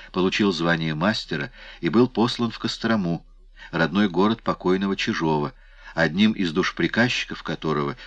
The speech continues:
был Савва Иванович Мамонтов. В Костроме, среди прочих учебных заведений, на средства, оставленные Чижовым по завещанию, было создано техническое училище. Ваулин работал там в ожидании окончания постройки в Чухломе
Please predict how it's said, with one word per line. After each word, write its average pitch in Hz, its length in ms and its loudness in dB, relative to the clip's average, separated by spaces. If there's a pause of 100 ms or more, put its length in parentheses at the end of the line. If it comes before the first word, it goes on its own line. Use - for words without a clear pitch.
был 90 280 0
Савва 160 420 -2
Иванович 78 400 -4
Мамонтов. 135 580 -8 (580)
В - 120 -14
Костроме, 95 640 2 (420)
среди 87 340 0
прочих 110 380 0
учебных 87 380 -2
заведений, 87 640 0 (260)
на 90 100 0
средства, 98 520 0
оставленные 87 600 0
Чижовым 95 560 0
по 104 100 -2
завещанию, 92 680 0 (220)
было 110 240 2
создано 117 500 0
техническое 104 760 -2
училище. - 680 -2 (640)
Ваулин 131 520 6
работал 110 520 4
там 85 300 0
в 78 40 -2
ожидании 113 460 0
окончания 120 640 2
постройки 113 560 0
в - 40 -6
Чухломе 95 640 0